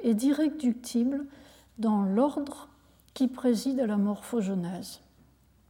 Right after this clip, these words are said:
Et dans un autre passage, il dit, je cite, « La morphogenèse est une épigenèse,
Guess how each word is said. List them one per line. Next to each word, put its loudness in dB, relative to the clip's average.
Et 0
dans 2
un 2
autre 0
passage, -4
il -4
dit, -2
je -4
cite, « -8
La 4
morphogenèse 4
est -2
une 6
épigenèse, -2